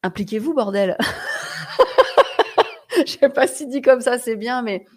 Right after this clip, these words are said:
impliquez-vous. Pas avec du temps. Là, ça en prend déjà assez, les réseaux sociaux. Et ça, vous le savez, ma position, une fois par semaine, c'est largement suffisant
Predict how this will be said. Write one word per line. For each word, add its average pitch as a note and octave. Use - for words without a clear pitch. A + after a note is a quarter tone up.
impliquez-vous. B3
Pas F4
avec G#3
du G#3
temps. G#3
Là, B3
ça A#3
en G#3
prend A3
déjà A#3+
assez, G#3+
les F3+
réseaux F3+
sociaux. F3
Et G#3
ça, C4+
vous B3
le A#3+
savez, D4
ma B3
position, A3
une A#3
fois A3+
par A3
semaine, F#3+
c'est G3
largement F#3
suffisant F#3+